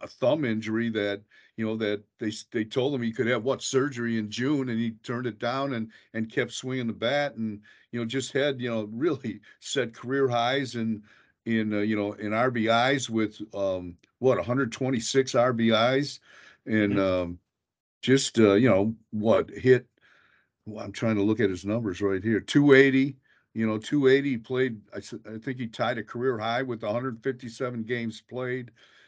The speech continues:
Speaker 1: twenty-nine home runs, hundred twenty-six R B Is, uh, you know, eight sixty-nine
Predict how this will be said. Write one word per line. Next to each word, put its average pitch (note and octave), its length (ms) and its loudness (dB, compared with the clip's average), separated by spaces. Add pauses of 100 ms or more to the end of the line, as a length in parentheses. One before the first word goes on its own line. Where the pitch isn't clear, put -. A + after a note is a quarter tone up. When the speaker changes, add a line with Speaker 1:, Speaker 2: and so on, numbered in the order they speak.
Speaker 1:
twenty-nine C3+ 640 -2
home B2+ 280 -4
runs, B2+ 500 -4 (100)
hundred C#3+ 300 -4
twenty-six C3 600 -8
R A#2+ 160 0
B A#2 200 -4
Is, A2+ 540 -2 (840)
uh, G2+ 220 0
you G2 140 -4
know, F#2+ 220 -8
eight B2 200 -2
sixty-nine A#2+ 1000 -4